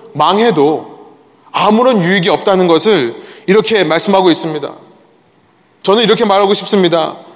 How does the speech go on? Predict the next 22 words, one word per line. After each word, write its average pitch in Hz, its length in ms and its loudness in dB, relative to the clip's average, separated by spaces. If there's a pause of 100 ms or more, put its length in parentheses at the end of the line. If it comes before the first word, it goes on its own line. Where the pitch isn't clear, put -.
(180)
아무도 214 720 2
교만한 226 480 0
사람에게 202 1040 -2
지혜를 196 500 2
배우려 175 340 2
하지 175 220 0
않는다는 175 540 0
것을 170 200 0
말씀드리고 143 400 -2
싶습니다. 139 580 -8 (1080)
교만한 226 380 2
사람에게 226 420 0
우리가 196 440 2
어떤 190 460 0
정보를 226 520 2
얻을 202 160 2
수 214 100 -4
있습니다. 165 540 -2
"어떻게 214 400 -2
해서 196 140 2
그렇게 175 140 -2
성공했습니까?" 185 880 -4